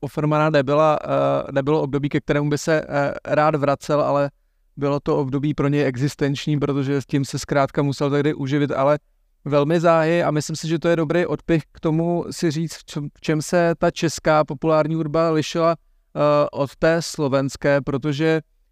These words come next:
eh, ten mor těch cover verzí se týkal mnohem víc teda české populární hudby, eh,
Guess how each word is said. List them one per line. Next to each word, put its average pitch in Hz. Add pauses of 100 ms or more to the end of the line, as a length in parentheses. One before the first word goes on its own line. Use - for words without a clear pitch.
(140)
eh, 139
ten 160
mor 151
těch 165 (100)
cover 156
verzí 165
se 147
týkal 160
mnohem 151
víc 156
teda 160 (220)
české 180
populární 135
hudby, 131 (680)
eh, 139